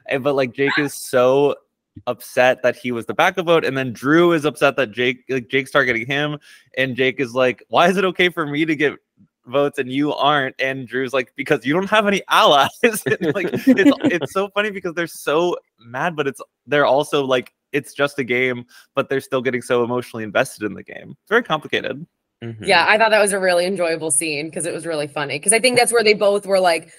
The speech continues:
Speaker 3: their true colors were coming out more than their strategy of conversation, which just seeps through at a time. So Jake being like, "Conversation's done,"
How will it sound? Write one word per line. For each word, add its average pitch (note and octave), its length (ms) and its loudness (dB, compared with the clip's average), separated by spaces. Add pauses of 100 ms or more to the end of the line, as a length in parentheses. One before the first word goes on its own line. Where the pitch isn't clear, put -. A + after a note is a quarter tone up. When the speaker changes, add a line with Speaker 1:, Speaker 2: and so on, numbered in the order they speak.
(260)
Speaker 3:
their A3+ 120 6
true C#4+ 280 -4
colors A#3 360 0
were G#3+ 100 -6
coming G#3 360 -6
out G3 220 -2
more G3 460 0
than F#3+ 340 -4
their F3+ 360 2
strategy F3 640 0
of E3 80 -8
conversation, D3 720 -8
which F3+ 200 -6
just C4 160 4
seeps C4 220 -2
through C4 220 2
at G3+ 80 4
a E3+ 60 -2
time. C3+ 380 -8 (260)
So A#3+ 140 4
Jake A#3+ 180 2
being A#3 120 -2
like, A3 120 2
"Conversation's G3 560 -2
done," D3+ 300 -2